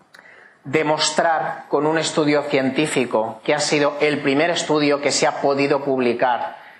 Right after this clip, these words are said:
en una revista, en un journal indexado de medicina. Es muy difícil publicar en una revista de medicina, que te dejen es muy difícil,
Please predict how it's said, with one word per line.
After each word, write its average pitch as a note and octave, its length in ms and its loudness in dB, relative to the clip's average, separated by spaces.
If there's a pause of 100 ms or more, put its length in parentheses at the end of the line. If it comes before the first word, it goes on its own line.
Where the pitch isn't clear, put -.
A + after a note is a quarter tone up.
(200)
en C3 120 0
una D3 180 2
revista, B2+ 800 0
en A#2+ 80 0
un C3 180 2
journal C3+ 440 2
indexado A#2+ 720 0
de B2 140 2
medicina. A#2+ 640 0
Es - 100 -10
muy D#3+ 140 2
difícil C#3+ 480 0
publicar A#2+ 400 2
en B2 60 0
una B2 180 2
revista A#2 380 0
de A#2 100 2
medicina, B2 640 -2 (100)
que C3+ 140 2
te C3 160 2
dejen C#3+ 320 0
es B2 120 0
muy C3 140 2
difícil, A#2+ 580 -2